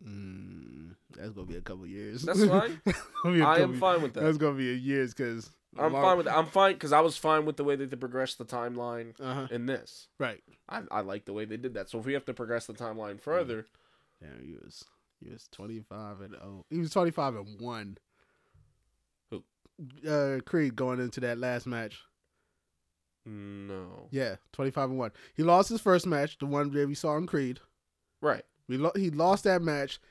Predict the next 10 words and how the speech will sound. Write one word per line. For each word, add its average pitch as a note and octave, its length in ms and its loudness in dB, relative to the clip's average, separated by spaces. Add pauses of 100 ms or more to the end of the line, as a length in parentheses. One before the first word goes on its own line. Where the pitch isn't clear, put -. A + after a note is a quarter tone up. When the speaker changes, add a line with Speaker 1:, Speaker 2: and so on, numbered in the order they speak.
(240)
Speaker 1:
and C#3+ 220 -2
twenty-five, E3 800 2 (120)
he F3 200 0 (180)
won E3 300 4
that D3+ 220 2 (120)
disqualification D3 840 -4
match. - 340 -14 (380)
Speaker 2:
Right, B2 260 4
but B2 120 2
he, C3+ 360 2